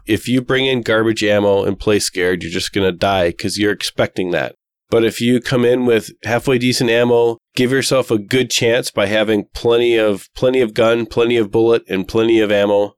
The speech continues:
You know, you're, you're playing from a point of confidence.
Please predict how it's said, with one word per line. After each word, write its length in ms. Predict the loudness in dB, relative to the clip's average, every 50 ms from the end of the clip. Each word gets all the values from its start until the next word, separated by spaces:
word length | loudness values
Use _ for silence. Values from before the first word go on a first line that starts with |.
| _ _ _
You 120 | -2 0 2
know, 320 | 2 4 4 2 0 -2 -4 -6
you're, 300 | -2 0 2 2 0 -2 -4
you're 160 | -2 -2 -2
playing 400 | -2 -2 0 0 0 0 0 -2
from 180 | -2 -2 -2 0
a 80 | 0 -2
point 320 | -2 -2 0 0 2 0
of 80 | 0 -2
confidence. 720 | -2 -2 -2 0 0 0 0 0 0 -2 -4 -8 -8